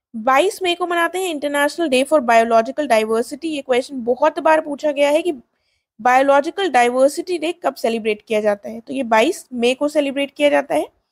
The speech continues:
और इसके अगले दिन हम मनाते हैं तेईस मई को टर्टल डे। अट्ठाईस मई को मनाया जाता है मेंस्ट्रुअल हाइजीन डे के रूप में। उनतीस मई को मनाते हैं इंटरनेशनल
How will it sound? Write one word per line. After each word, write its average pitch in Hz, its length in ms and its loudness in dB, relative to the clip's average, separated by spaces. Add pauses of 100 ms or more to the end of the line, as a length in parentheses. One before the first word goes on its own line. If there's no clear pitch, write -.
(400)
और - 140 4
इसके 311 280 2
अगले 311 260 2
दिन 320 180 -2
हम 320 100 0
मनाते 254 380 -2
हैं 311 120 -2
तेईस 269 420 -4
मई 254 120 0
को 330 180 -2
टर्टल 240 480 2
डे। - 120 -12 (1160)
अट्ठाईस 294 600 0
मई 330 140 0
को 359 140 -4
मनाया 320 280 0
जाता 330 280 0
है 381 120 2
मेंस्ट्रुअल 330 760 0 (360)
हाइजीन 254 420 0
डे 302 140 2
के 320 140 -2
रूप 311 240 -2
में। 339 120 -4 (580)
उनतीस 370 440 2
मई 320 120 2
को 330 120 0
मनाते 294 380 0
हैं 349 120 -2
इंटरनेशनल 311 720 0